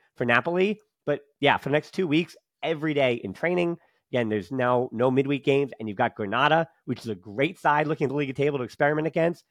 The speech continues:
So take that time against Granada, take your time against Celta de Vigo, and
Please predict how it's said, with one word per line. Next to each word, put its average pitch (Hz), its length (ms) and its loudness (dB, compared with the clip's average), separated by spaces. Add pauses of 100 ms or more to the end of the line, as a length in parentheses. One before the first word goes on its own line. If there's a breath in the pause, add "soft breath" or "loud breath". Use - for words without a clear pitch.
(260)
So 120 340 0 (120)
take 170 260 -2
that 156 220 0
time 135 320 -4
against 110 420 -6 (260)
Granada, 131 460 2 (100)
take 143 200 -6
your 135 80 -12
time 123 220 -2
against 110 220 -4
Celta 101 160 -14
de 95 80 -10
Vigo, 135 440 4 (300)
and 110 120 -8